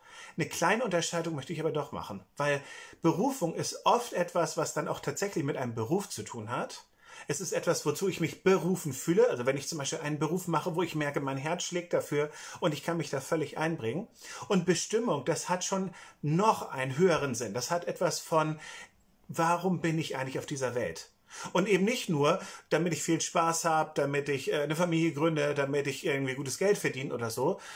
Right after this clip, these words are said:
sondern Bestimmung heißt für mich auch noch, es gibt etwas, das kann nur ich. Es gibt etwas, wenn ich das nicht tue, dann wird das niemand anders machen.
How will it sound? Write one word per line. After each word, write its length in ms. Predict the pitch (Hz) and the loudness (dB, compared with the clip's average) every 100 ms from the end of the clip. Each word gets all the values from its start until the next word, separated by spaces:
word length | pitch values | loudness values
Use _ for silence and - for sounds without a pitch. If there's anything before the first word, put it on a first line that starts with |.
| - | -14
sondern 600 | - 151 180 175 170 165 165 - - - _ | -6 -2 2 2 2 0 -4 -20 -20 -20 _
Bestimmung 800 | 170 - - 233 262 147 117 131 | 2 2 2 2 2 -2 -2 -2
heißt 300 | 147 143 - | 0 -2 -4
für 140 | 147 | -6
mich 380 | 135 185 233 214 | -2 -2 -2 -4
auch 220 | 127 - | -4 -2
noch, 300 | 143 143 - - - - | 0 0 -4 -18 -20 -8
es 200 | - - | -4 -4
gibt 220 | 240 269 | -4 -6
etwas, 800 | 403 170 - 113 127 185 - - _ _ _ - - _ _ _ _ | -2 -2 -2 -2 -2 -2 -4 -10 _ _ _ -20 -20 _ _ _ _
das 320 | - 170 170 - | -2 0 0 -4
kann 260 | - 156 | -4 0
nur 220 | 160 175 | 0 -2
ich. 320 | 180 185 - - _ _ _ _ _ _ _ _ _ | -4 -8 -12 -20 _ _ _ _ _ _ _ _ _
Es 160 | 165 - | -4 -2
gibt 180 | 247 269 | -6 -2
etwas, 480 | 180 170 151 - - | 0 2 0 -2 0
wenn 140 | 175 | 2
ich 120 | 220 | 2
das 320 | - 175 - - | 0 -2 -2 0
nicht 500 | 160 214 - - - | 2 2 -2 -12 -10
tue, 460 | - 226 135 90 - _ _ | -2 2 2 0 -12 _ _
dann 180 | - 143 | -4 0
wird 140 | 156 165 | 2 2
das 160 | 156 | 0
niemand 280 | 165 156 147 | 0 0 -2
anders 340 | 147 135 95 | -2 -2 -2
machen. 300 | 110 92 104 | -4 -8 -8